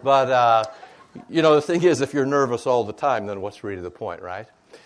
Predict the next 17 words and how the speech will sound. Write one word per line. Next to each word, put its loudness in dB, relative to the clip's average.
But -2
the 2
world 8
is, -6
is -2
a -8
changing 0
place, 0
and -2
it's -6
becoming -4
more 0
and -2
more 0
difficult -4
to -10
be -4